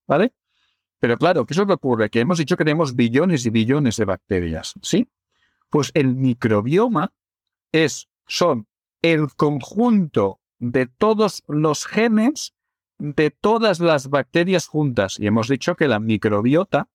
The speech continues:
también eran hongos y parásitos, ¿no? Y hemos dicho que también teníamos virus.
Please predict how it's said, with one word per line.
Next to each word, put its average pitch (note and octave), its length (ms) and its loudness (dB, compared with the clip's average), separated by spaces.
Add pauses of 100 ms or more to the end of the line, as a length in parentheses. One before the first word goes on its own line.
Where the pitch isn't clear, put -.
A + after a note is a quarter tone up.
(120)
también A#2+ 380 2
eran B2 380 0 (260)
hongos C3+ 480 0
y C#3+ 80 2
parásitos, G#2+ 840 -2
¿no? - 240 -2 (640)
Y C#3+ 140 2
hemos D3 240 -2
dicho A#3+ 440 -2 (520)
que C#3 120 0
también C#3+ 320 0
teníamos D3+ 460 0
virus. G2+ 340 -4